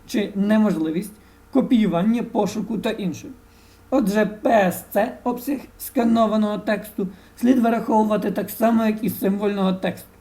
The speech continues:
Але з точки зору трудових затрат,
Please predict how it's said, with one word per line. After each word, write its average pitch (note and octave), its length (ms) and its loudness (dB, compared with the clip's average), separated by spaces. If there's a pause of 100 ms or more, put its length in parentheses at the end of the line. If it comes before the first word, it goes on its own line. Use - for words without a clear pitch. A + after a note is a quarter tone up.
(1080)
Але F#3 240 4
з E3+ 40 -6
точки F3+ 320 -2
зору E3+ 240 2
трудових E3+ 400 0
затрат, B3 480 2